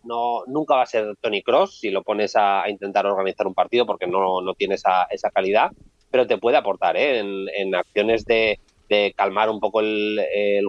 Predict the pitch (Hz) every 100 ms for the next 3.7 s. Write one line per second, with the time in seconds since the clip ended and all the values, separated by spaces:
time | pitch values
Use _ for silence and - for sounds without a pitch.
0 | - 147 131 139 135 131 107 98 - 113
1 | 107 104 107 110 147 147 135 113 104 101
2 | 101 - 98 101 110 101 - _ _ -
3 | 107 98 110 - 117 104 -